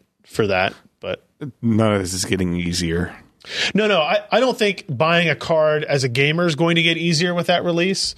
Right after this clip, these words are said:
Speaker 1: but it may mean that, like, hey, miners will stop buying the A M D cards and start buying the Nvidia cards if they're, if N-, Nvidia had been building up stock and they'd make it easier to find at first or whatever it happens to be. So it's still gonna be a really complicated issue.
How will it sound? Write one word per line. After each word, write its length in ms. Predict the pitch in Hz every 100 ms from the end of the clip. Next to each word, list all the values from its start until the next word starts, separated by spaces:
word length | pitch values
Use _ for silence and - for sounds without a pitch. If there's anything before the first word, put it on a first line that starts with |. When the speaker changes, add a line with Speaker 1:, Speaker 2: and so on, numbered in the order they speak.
| - - _
Speaker 1:
but 140 | 165 156
it 100 | 175
may 200 | 196 190
mean 260 | 180 170
that, 140 | 156 135
like, 400 | 131 120 - -
hey, 280 | 170 151 139
miners 680 | 139 139 151 156 151 131
will 460 | 127 135 127 123 -
stop 480 | - - 160 143 139
buying 240 | 143 139
the 80 | 135
A 220 | 135 143
M 100 | 131
D 160 | 123 139
cards 420 | - 127 120 117
and 80 | 113
start 300 | - 120 117
buying 500 | 117 110 110 107 -
the 120 | 110
Nvidia 420 | 107 107 127 101
cards 400 | 95 107 101 98
if 100 | 107 -
they're, 200 | 101 98 - - 69
if 180 | 110 -
N-, 140 | 135 123
Nvidia 360 | - 127 120
had 100 | 110
been 100 | 104
building 240 | 104 107 98
up 140 | -
stock 480 | - 170 143 135 -
and 120 | 110
they'd 140 | 101 101
make 200 | 104 101
it 120 | -
easier 260 | 123 107 101
to 60 |
find 380 | - 151 147 139
at 80 | -
first 540 | - 131 131 120 -
or 160 | 107 107
whatever 240 | 117 107
it 80 | 101
happens 320 | 110 101 92
to 100 | -
be. 340 | 95 98 90 90
So 360 | - 98 92 - - - _ - - - -
it's 160 | 160
still 220 | - 220 202
gonna 140 | 196
be 60 | 190
a 40 |
really 160 | 185 175
complicated 560 | 175 170 165 170 151
issue. 320 | 143 - 104